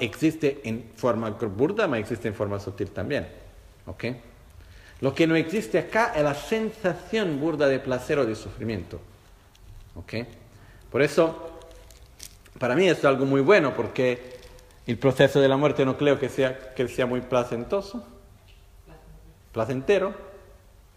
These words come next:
Y cuando vemos a alguien que está muriendo, muchas veces, no sé, yo ya pasé por la si-, situación de ver a alguien que estaba muriendo,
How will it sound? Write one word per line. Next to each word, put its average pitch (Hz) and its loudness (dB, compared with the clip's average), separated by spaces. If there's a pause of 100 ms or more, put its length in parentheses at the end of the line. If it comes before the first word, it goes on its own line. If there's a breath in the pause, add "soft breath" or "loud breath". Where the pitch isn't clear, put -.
(160)
Y 113 -6
cuando 143 4
vemos 156 2
a 135 -2
alguien 135 0
que 135 -4
está 131 -2
muriendo, 143 0
muchas 135 -2
veces, 139 -2
no 127 -2
sé, 101 -4
yo 143 0
ya 110 -4
pasé 110 -2
por 107 -6 (300)
la 101 -10
si-, 107 -8 (540)
situación 107 -4
de 107 2
ver 110 2
a 104 2
alguien 104 -4
que 104 -12
estaba 98 -4
muriendo, 131 -4